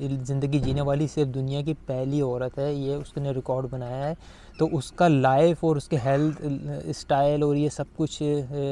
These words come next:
पे काफ़ी रिसर्च हुई और ये, अ, नर्सिंग और ये और चीज़ों के, के कैसे हेल्दी लाइफ गुजारी जाए, तो काफ़ी हेल्प मिली इस चीज़ को लेके। तो नंबर थ्री पे ये आ गया।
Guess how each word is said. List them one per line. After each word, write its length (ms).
पे 200
काफ़ी 320
रिसर्च 380
हुई 160
और 180
ये, 260
अ, 40
नर्सिंग 760
और 160
ये 60
और 220
चीज़ों 320
के, 140
के 220
कैसे 380
हेल्दी 360
लाइफ 240
गुजारी 380
जाए, 160
तो 100
काफ़ी 640
हेल्प 240
मिली 380
इस 120
चीज़ 220
को 100
लेके। 360
तो 80
नंबर 240
थ्री 260
पे 100
ये 220
आ 120
गया। 200